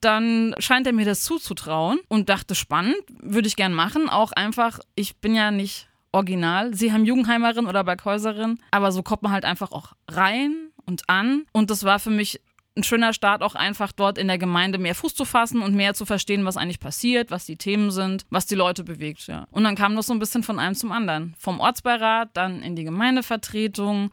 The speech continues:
weil ich einfach gemerkt habe, das macht mir Spaß, das interessiert mich. Gibt's vieles, wo ich gerne einfach mitrede, mitdenke, Ideen einbringe und so ist es gekommen.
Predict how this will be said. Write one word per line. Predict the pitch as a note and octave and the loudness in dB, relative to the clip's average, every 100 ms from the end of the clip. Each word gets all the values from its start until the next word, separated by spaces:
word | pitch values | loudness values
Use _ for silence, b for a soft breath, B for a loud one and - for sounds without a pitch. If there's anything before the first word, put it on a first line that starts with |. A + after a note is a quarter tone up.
| - | 0
weil | G3+ | 2
ich | G3+ | 2
einfach | G#3 G#3 G3+ | -2 -2 -2
gemerkt | G#3+ G3+ G#3 | 2 2 0
habe, | G#3+ | -6
das | F3+ G3 | -6 -4
macht | F3 F#3 | -4 -4
mir | E3 | -6
Spaß, | - E4 - | -2 -2 -2
das | A3 | -6
interessiert | - - F#3 - B3+ D#4 | -4 -4 -2 2 2 4
mich. | C#4+ C#4+ - - _ _ | 2 2 -2 -10 _ _
Gibt's | A#3+ G3+ - | -4 -2 0
vieles, | C#4 C4+ C4 - | 2 2 0 -6
wo | - A3+ | -4 -2
ich | A3+ - | -2 2
gerne | G#3 G#3+ | 2 4
einfach | F#3 G3 F#3+ | 2 0 2
mitrede, | B3 - D4 C#4 | 2 2 0 2
mitdenke, | B3 C4+ C4 B3+ B3 B3 B3+ | 4 2 2 -2 0 -2 -6
Ideen | G3 G3 A#3+ A#3 | -6 -2 0 0
einbringe | G3+ A3 G3 G3+ G#3 - | 0 -2 -2 -2 -2 -2
und | B3+ | -2
so | A#3 F3+ | 0 -2
ist | E3+ | -4
es | F3+ | -8
gekommen. | B3+ A3+ E3 E3 | -6 -4 -4 -4